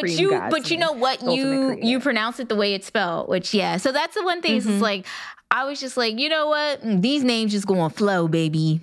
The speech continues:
Speaker 2: When they flow, that makes it sound like it's right. <laughs>
Speaker 1: Yes, exactly.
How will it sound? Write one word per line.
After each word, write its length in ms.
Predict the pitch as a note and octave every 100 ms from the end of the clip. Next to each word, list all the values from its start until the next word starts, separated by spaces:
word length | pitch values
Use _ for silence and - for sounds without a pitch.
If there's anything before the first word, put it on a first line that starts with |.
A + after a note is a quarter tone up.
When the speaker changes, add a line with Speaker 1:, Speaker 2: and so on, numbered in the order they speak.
| -
Speaker 2:
When 160 | G#3 A3
they 120 | C4
flow, 280 | C#4 C4 A3+
that 100 | G#3+
makes 180 | G#3
it 80 | G3
sound 220 | F3+ F#3
like 180 | F3+ F3
it's 140 | F3+ F#3
right. 260 | D#3+ E3+ -
<laughs> 40 | E5 - F#5+ E5 D5
Speaker 1:
Yes, 520 | - A3+ A3 G#3 G3 A#3
exactly. 640 | A#3 G3 G3+ G3+ E3